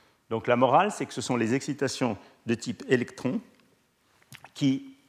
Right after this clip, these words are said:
dévient rapidement de la loi de Landau. Bon.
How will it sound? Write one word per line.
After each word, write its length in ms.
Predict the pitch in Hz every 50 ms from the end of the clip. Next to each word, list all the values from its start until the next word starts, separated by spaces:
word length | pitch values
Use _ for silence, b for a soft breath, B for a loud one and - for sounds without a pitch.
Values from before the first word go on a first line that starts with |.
| _ -
dévient 340 | 107 139 143 127 120 151 165
rapidement 580 | 135 127 - - 117 101 101 101 104 120 131 _ _ _ _ _ _ -
de 80 | 131 127
la 140 | 120 113 110
loi 180 | 107 113 120
de 60 | 101
Landau. 280 | 95 98 101 85 82 76 - _ _ _ _ _ _ _ _ _ _ _ _ _ _ _ _ _ _ _ _ _ _ _ _ _ b b b b b b b b b b b b b b b b b b b b b b b b _ _ _ -
Bon. 300 | - 151 151 117 95 -